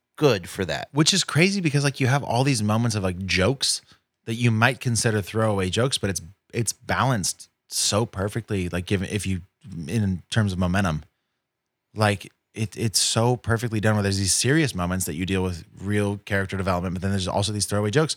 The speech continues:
Speaker 2: with some of the cameos we'll get to later. And it's so well done. I, like, I didn't even, it's a two-hour movie, and it did not feel like that to me. I loved every moment of this.
Speaker 1: Seriously.
Speaker 2: So good.
Speaker 1: Yep.
Speaker 2: Yeah.
Speaker 1: Uh, I'm gonna rate it.
Speaker 2: Yeah, me too. You go
Speaker 1: Because it's a,
Speaker 2: first.
Speaker 1: it's a ten.
Speaker 2: It's a ten.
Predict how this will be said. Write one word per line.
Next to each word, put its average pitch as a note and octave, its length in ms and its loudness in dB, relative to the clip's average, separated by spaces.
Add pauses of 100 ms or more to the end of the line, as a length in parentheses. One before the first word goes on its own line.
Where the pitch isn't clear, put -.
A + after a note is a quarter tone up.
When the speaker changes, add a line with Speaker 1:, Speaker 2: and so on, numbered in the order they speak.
(280)
Speaker 2:
with A2 120 0
some A2 100 2
of G2 60 0
the F#2+ 60 -2
cameos C3 420 2
we'll F#2+ 80 -2
get F2 160 -2
to F2+ 120 -2
later. G2+ 300 0 (500)
And A#2+ 120 0
it's A#2 160 0
so G2+ 260 0
well B2 180 0
done. C#3+ 380 4
I, A#2+ 120 0
like, A#2 120 0
I A2 120 0
didn't A2+ 380 0
even, A2+ 320 0 (220)
it's C#3 140 2
a C3+ 40 0
two-hour F3+ 440 6
movie, B2+ 260 2
and F2+ 80 0
it F2 60 -2
did F#2 120 -2
not G2 220 2
feel F2+ 160 -2
like E2+ 120 -2
that D#2+ 140 -4
to - 60 -8
me. E2+ 100 -2
I F2+ 60 0
loved F#2+ 380 -2
every F#2+ 260 -2
moment E2 280 -2
of D2 60 -6
this. C#2+ 140 -4
Speaker 1:
Seriously. F2+ 540 0 (160)
Speaker 2:
So D#2 200 -6
good. C2 260 -10 (120)
Speaker 1:
Yep. - 180 -2 (300)
Speaker 2:
Yeah. C#2+ 260 -4 (920)
Speaker 1:
Uh, G2+ 520 0
I'm A2 120 -2
gonna A#2 160 0
rate G#2 180 4
it. - 200 -4
Speaker 2:
Yeah, F2 120 0
me F2 120 0
too. - 140 -6
You D#2 60 -6
go - 60 -12
Speaker 1:
Because G#2 260 0
it's - 20 -4
a, E2 80 -2
Speaker 2:
first. E2 260 -2 (180)
Speaker 1:
it's G2 160 -4
a F#2+ 80 -6
ten. E2 280 -12
Speaker 2:
It's G2 140 -2
a E2+ 80 -4
ten. C#2 340 -8